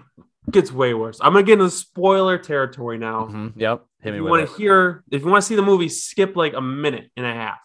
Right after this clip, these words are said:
Speaker 1: two
Speaker 2: Mm-hmm.
Speaker 1: minutes. But she fucking, so she's, like, there's so much gross shit. It was a very sexual movie,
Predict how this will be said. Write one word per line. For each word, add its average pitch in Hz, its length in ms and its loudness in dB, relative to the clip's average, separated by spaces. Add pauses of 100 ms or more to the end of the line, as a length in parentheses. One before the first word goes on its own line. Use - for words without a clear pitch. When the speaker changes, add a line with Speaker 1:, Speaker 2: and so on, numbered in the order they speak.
(120)
Speaker 1:
two - 120 -6
Speaker 2:
Mm-hmm. 151 100 -4
Speaker 1:
minutes. 107 420 -10 (480)
But 135 380 -2 (560)
she - 200 -10
fucking, 170 580 -2 (340)
so 160 500 0 (640)
she's, 165 400 -8 (240)
like, 208 260 2
there's 233 220 0
so 262 480 6
much 240 280 2
gross 185 220 2
shit. 185 160 -2
It - 20 0
was 160 140 -2
a 139 40 -8
very 180 220 -2
sexual 165 680 -2
movie, 135 520 -4